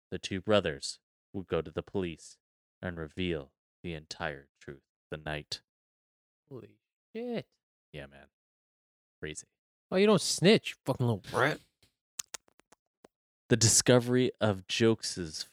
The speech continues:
Speaker 1: Ford expedition was huge, but the stress of maintaining two fake accounts began to cause Crystal's cousin considerable stress. Again, 'cause she's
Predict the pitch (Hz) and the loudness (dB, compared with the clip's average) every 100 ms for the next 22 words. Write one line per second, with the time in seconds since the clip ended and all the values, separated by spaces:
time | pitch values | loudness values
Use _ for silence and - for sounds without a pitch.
0 | _ - 101 95 85 - 95 - 90 87 | _ 0 2 2 2 -2 -8 -8 -6 -2
1 | 90 - 80 76 - - 104 90 73 - | -2 -4 -8 -10 -10 -4 -4 -4 -6 -12
2 | - _ _ _ _ - - - - 110 | -14 _ _ _ _ -10 -4 -2 -2 2
3 | 104 - - 87 92 92 92 - 95 87 | 2 2 -4 -4 -4 -4 -4 -4 -4 -6
4 | 85 - 104 - 92 - _ - 123 95 | -6 -4 -4 -2 -4 -4 _ -6 -2 -2
5 | - - - 87 82 - - 87 82 - | -4 -14 -8 -6 -6 -10 -6 -4 -4 -6
6 | - 123 - 85 - - 139 104 82 82 | -6 -6 -4 -8 -8 0 0 0 -6 -12
7 | - 90 - - 120 92 - 80 - - | -16 -8 -6 -4 -2 -4 -6 -12 -8 0
8 | 107 - - - _ _ _ _ - 107 | 2 2 -2 -4 _ _ _ _ -4 2
9 | 117 98 92 - 147 - 139 - | 6 4 4 2 4 4 2 -2